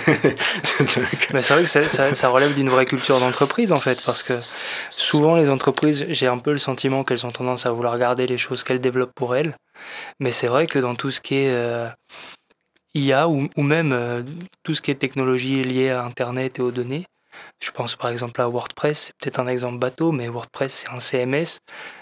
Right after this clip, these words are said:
Speaker 2: qui est, euh, gratuit, en fait, et qui est développé par une communauté. Il y a GitHub aussi qui permet de partager des bouts de code source et de... Il y a cet engouement de la part des développeurs,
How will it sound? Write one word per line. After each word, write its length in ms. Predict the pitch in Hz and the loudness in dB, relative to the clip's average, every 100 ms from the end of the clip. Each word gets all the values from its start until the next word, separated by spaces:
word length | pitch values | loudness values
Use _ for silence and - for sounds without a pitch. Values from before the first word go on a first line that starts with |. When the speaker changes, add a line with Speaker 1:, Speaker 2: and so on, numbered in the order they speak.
| _ _ - | _ _ -6
Speaker 2:
qui 140 | 123 | -2
est, 140 | 120 | -2
euh, 300 | 117 117 117 | -2 -4 -6
gratuit, 460 | 120 123 120 202 220 | -4 -4 -2 0 0
en 80 | 165 | 0
fait, 280 | 143 139 - _ - - - _ - | -2 -6 -12 _ -20 -20 -20 _ -6
et 100 | 127 | -6
qui 140 | - | -2
est 60 | 131 | 0
développé 420 | 127 131 131 139 | 2 2 2 0
par 180 | 135 123 | 0 -2
une 120 | 123 | -2
communauté. 760 | - 127 123 120 - 143 170 151 | -2 -2 -2 -4 -2 0 2 0
Il 60 | |
y 60 | 123 | -2
a 100 | 120 | -2
GitHub 440 | 139 131 175 185 151 | -4 -4 0 0 0
aussi 280 | - 170 | -2 -4
qui 120 | 165 131 | -6 -4
permet 380 | 123 120 131 | -2 0 -2
de 380 | 127 120 120 120 - | 0 -2 -2 -6 -6
partager 500 | 117 - 127 131 131 | -8 -2 0 2 0
des 160 | 127 | 0
bouts 160 | 127 139 | -2 -6
de 80 | - | -4
code 220 | 139 - | -4 -4
source 400 | - 143 139 - | -2 -2 -2 -2
et 60 | |
de... 280 | 127 123 123 - _ - - - - - - - - - | 0 0 -2 -8 _ -18 -16 -16 -16 -16 -20 -20 -20 -12
Il 80 | - | -2
y 40 | 135 | 2
a 40 | |
cet 220 | 156 151 | 2 4
engouement 420 | 165 156 156 160 | 4 4 4 4
de 60 | 143 | 2
la 100 | 127 | 2
part 180 | 135 127 | 2 2
des 120 | 127 | 4
développeurs, 580 | 127 127 123 160 185 | 2 0 0 0 0